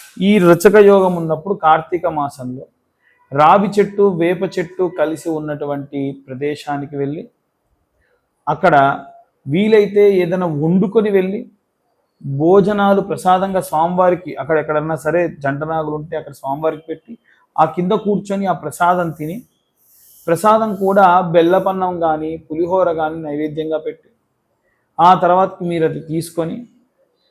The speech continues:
అక్కడ ప్రదక్షిణాలు చేయడం వలన విశేష సత్ఫలితాలు పొందుతారు.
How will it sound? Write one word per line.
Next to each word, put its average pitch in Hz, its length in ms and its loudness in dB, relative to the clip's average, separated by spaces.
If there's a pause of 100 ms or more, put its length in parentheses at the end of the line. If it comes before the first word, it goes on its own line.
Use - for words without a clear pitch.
(140)
అక్కడ 175 380 0
ప్రదక్షిణాలు 202 640 -2
చేయడం 160 260 -2
వలన 139 380 -6 (520)
విశేష 190 380 0
సత్ఫలితాలు 165 680 -2
పొందుతారు. 143 560 -10